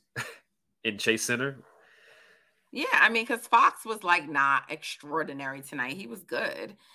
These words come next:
Speaker 2: He was
Speaker 1: Exactly.
Speaker 2: solid. But, um, you know, them threes were not just falling like last time. You know, he's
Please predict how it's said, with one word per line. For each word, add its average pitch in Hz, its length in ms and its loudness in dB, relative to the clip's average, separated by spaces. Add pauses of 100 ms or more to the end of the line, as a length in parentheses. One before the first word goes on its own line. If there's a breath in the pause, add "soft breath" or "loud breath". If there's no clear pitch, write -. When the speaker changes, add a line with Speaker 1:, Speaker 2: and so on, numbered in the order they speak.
(140 soft breath)
Speaker 2:
He 196 140 -10
was 170 140 -6
Speaker 1:
Exactly. 147 440 2
Speaker 2:
solid. 110 240 -12 (260)
But, 151 600 2
um, 143 680 -4 (460)
you 202 160 -2
know, 156 420 0
them 170 160 -4
threes 165 460 0
were 165 100 2
not 156 200 2
just - 220 -12
falling 156 460 0
like 156 200 -2
last 139 440 2
time. 143 580 0
You 185 140 -8
know, 151 420 -2
he's 370 100 -6